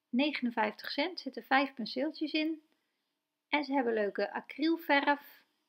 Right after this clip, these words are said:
Deze met glitter. Zes verschillende kleurtjes. Maar je hebt ook de gewone basiskleuren. En die kun je natuurlijk mengen om elke kleur te krijgen die je maar wil. En die acrylverf is twee achtendertig. Je kunt ook lekker Raffaello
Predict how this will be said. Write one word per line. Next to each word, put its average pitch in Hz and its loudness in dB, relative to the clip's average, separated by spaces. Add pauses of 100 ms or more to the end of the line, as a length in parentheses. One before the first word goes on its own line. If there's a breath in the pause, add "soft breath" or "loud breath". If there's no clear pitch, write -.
(640)
Deze 247 -2
met 202 -6
glitter. 330 0 (600)
Zes - -4
verschillende 214 -6
kleurtjes. 320 -2 (240 soft breath)
Maar 262 0
je 269 6
hebt 269 -2
ook 269 0
de - -14
gewone 233 2
basiskleuren. 214 4
En 247 2
die 269 0
kun 277 0
je 262 4
natuurlijk 254 -2
mengen 240 2
om 226 0
elke 254 0
kleur 226 0
te 240 -8
krijgen 202 0
die 190 -2
je 185 -2
maar 202 -4
wil. 320 4 (460 soft breath)
En 320 2
die 294 0
acrylverf 254 -2
is 214 -12
twee 226 0
achtendertig. - -6 (1400)
Je 269 -12
kunt 285 0
ook 285 -2
lekker 277 0
Raffaello 294 0